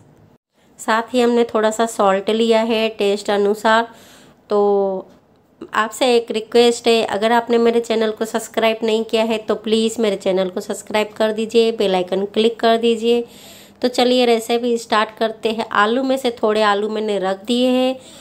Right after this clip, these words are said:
और बाकी चार पांच आलूओं को मैं ग्रेट कर रही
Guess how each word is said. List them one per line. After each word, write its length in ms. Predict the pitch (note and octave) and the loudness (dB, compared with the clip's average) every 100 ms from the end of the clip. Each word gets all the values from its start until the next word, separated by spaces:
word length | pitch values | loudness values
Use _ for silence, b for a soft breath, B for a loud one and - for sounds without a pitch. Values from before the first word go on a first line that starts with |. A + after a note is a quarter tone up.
| B B B - | B B B -2
और 440 | A3 A3+ A3+ - - - | 0 2 0 -2 -12 -4
बाकी 320 | G#3 G#3+ B3+ | -2 0 -2
चार 260 | B3+ A3+ G#3+ | 0 0 0
पांच 240 | G#3+ A3+ A3 | -2 -2 0
आलूओं 260 | G3+ G#3+ G#3 | 2 2 0
को 140 | G#3+ | -2
मैं 400 | A3 G#3 G3+ G3 | 0 2 2 0
ग्रेट 280 | F#3 G3 G3+ | 0 -2 -4
कर 320 | - A3+ A3+ | -2 2 2
रही 260 | A3+ A#3 A#3+ | 4 4 4